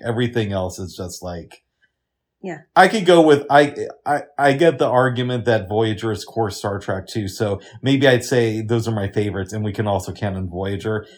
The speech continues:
Speaker 2: Uh,
Speaker 1: Everything after Voyager feels like a bad imitation.
Speaker 2: How long was, um, the Star Trek animated series?
Speaker 1: Year and a half, I think.
Speaker 2: Wow.
Speaker 1: Not that long.
Speaker 2: Yeah. Well, when you told me that they had the same cast and they had the same effects and
Speaker 1: Well, the same writers.
Speaker 2: or the same writers, and,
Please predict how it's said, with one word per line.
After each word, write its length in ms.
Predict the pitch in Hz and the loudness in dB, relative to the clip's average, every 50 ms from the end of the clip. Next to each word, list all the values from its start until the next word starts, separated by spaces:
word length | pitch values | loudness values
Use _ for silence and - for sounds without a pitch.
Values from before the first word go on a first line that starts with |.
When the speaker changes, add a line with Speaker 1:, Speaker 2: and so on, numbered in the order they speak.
| - - | -10 -8
Speaker 2:
Uh, 160 | 196 202 208 147 | -6 -2 4 4
Speaker 1:
Everything 440 | 151 151 175 170 165 165 156 147 | 6 8 6 6 4 4 0 2
after 320 | 139 131 123 117 - 123 110 | 4 2 2 2 0 -4 -2
Voyager 480 | 101 107 113 113 113 - - 107 98 - | 0 2 2 2 0 0 -2 -6 -6 -2
feels 200 | - 117 107 101 101 | -2 -2 0 0 -2
like 140 | 95 90 | -2 -2
a 60 | 98 90 | -2 -4
bad 320 | 85 98 90 87 87 85 | 0 0 0 0 0 -2
imitation. 680 | 85 82 85 - - - - - - - 135 - - - _ | -6 -10 -12 -14 -16 -16 -16 -16 -18 -18 -20 -20 -20 -20 _
Speaker 2:
How 300 | - - 277 277 302 311 | -10 -4 0 0 2 2
long 340 | 302 302 294 302 302 294 262 | 2 2 2 2 0 0 -2
was, 400 | 254 247 247 240 233 220 226 - - | -2 0 0 0 0 -2 -6 -10 -8
um, 500 | 214 208 208 202 196 196 196 190 190 185 _ _ _ - | -6 -4 -2 -2 -2 -4 -4 -8 -10 -12 _ _ _ -8
the 100 | 208 202 | -8 -8
Star 320 | 202 - - 208 208 214 | -8 -8 -4 -2 -2 -4
Trek 300 | 208 - - 202 190 185 - - | -4 -4 -8 -8 -8 -8 -10 -10
animated 540 | 170 190 196 202 202 202 196 185 185 180 180 | -8 -6 -6 -6 -6 -6 -6 -6 -8 -8 -10
series? 500 | - 190 175 170 170 170 170 175 - _ _ _ _ _ _ _ _ _ _ - 101 98 | -12 -10 -8 -8 -8 -10 -10 -12 -18 _ _ _ _ _ _ _ _ _ _ -12 -10 -6
Speaker 1:
Year 260 | 101 110 120 123 117 | -2 0 0 2 2
and 80 | 107 104 | 0 -2
a 40 | 90 | -4
half, 220 | 87 87 - - | -6 -8 -10 -12
I 100 | - - | -14 -18
think. 280 | 90 - - - - - _ _ _ - | -18 -18 -20 -20 -20 -20 _ _ _ -8
Speaker 2:
Wow. 400 | - 180 240 220 151 143 143 _ _ _ _ _ - | -4 -2 -2 -2 -2 -4 -6 _ _ _ _ _ -4
Speaker 1:
Not 240 | 113 123 117 113 113 | 2 4 4 4 2
that 160 | 107 90 78 | -2 -6 -8
long. 220 | 69 73 76 - - _ _ _ _ _ _ _ _ _ _ _ _ _ _ - | -12 -16 -18 -20 -20 _ _ _ _ _ _ _ _ _ _ _ _ _ _ -10
Speaker 2:
Yeah. 340 | 185 202 208 190 175 175 175 _ - | -6 -4 -4 -4 -4 -6 -8 _ -8
Well, 200 | - 202 208 208 | -4 -2 0 0
when 140 | 208 220 226 | 2 0 0
you 120 | 233 240 233 | 0 0 -2
told 220 | - 247 247 240 | -2 -4 -4 -2
me 60 | 240 220 | -2 -4
that 120 | 214 - | -4 -4
they 80 | 214 208 | -4 -4
had 140 | 202 202 | -4 -6
the 80 | 202 185 | -8 -10
same 300 | 175 - 196 202 202 202 | -10 -8 -6 -6 -6 -6
cast 680 | - - 202 185 185 185 180 180 175 185 185 - - - | -6 -6 -6 -4 -4 -2 -2 -2 -2 -4 -6 -10 -16 -14
and 440 | - - 185 185 180 180 180 180 180 185 | -10 -8 -6 -4 -4 -4 -4 -4 -4 -6
they 80 | 185 190 | -6 -4
had 180 | 190 185 180 | -4 -6 -6
the 80 | 185 180 | -8 -10
same 240 | - - 185 180 175 | -10 -8 -6 -6 -6
effects 720 | 175 175 - 175 170 170 165 165 170 170 - - - - | -8 -6 -6 -4 -4 -2 -4 -4 -6 -8 -12 -16 -4 4
and 80 | 123 | 4
Speaker 1:
Well, 120 | 139 139 135 | 6 6 4
the 180 | 131 123 127 117 | 2 0 0 2
same 280 | - 147 127 113 104 | 2 2 2 2 2
writers. 380 | 95 104 117 143 - - - - | 2 2 2 0 -2 -8 -6 -4
Speaker 2:
or 40 | 190 | -4
the 80 | 202 | -4
same 260 | 196 - 214 202 202 | -2 -2 -4 -4 -2
writers, 600 | 185 180 180 180 180 185 180 180 180 175 175 175 175 | -4 -2 -2 -2 -2 -2 -2 -2 -2 -2 -4 -4 -4
and, 220 | 175 180 175 175 | -4 -6 -6 -8